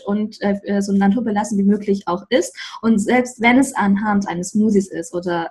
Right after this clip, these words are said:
das Anrichten einer Smoothie Bowl, dann nimmt es doch einfach so, so wahr und seid dankbar für jede einzelne Mahlzeit. Und das ist auch nochmal, ähm, das, was jetzt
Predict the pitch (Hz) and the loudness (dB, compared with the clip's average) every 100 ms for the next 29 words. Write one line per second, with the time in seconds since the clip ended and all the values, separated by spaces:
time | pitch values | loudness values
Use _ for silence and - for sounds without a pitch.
0 | _ 202 196 - 220 233 220 - 196 180 | _ -10 -4 2 4 4 2 -2 -4 -4
1 | 175 180 - 208 233 202 170 165 - - | -4 0 4 6 4 0 -2 -4 -4 -14
2 | - - 196 185 185 - 208 233 226 233 | -12 0 2 2 -2 2 4 4 -2 -8
3 | - 196 202 196 - 180 175 170 180 170 | -4 -4 -4 -6 -6 -4 -4 -6 -8 -4
4 | 190 214 202 190 196 180 196 202 196 185 | -2 0 0 -4 -4 -2 -2 -2 -6 -6
5 | 175 190 202 208 170 185 196 165 170 196 | -4 -2 -2 -2 -4 -4 -6 -10 -2 0
6 | 208 - 170 - - - 190 202 202 190 | 0 -4 -18 -20 -20 -8 2 2 2 -2
7 | 185 196 180 180 175 175 - 180 175 - | -2 -2 -4 -4 -4 -6 -8 -10 -10 -2
8 | 185 196 - 180 - 185 185 | 0 0 -4 -6 -2 -4 -4